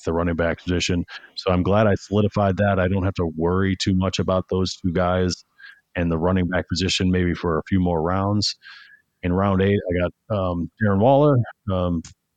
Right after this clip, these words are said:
was a guy that I, you know, obviously moved from Oakland to, um, the Giants in the offseason. I think, I think he has got a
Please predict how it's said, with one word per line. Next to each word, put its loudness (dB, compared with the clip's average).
was 0
a 0
guy 2
that 0
I, 2
you 2
know, 0
obviously -2
moved 2
from 0
Oakland 0
to, 0
um, -4
the 0
Giants 0
in -2
the 2
offseason. 0
I -2
think, 0
I 0
think 0
he 2
has 0
got 0
a -2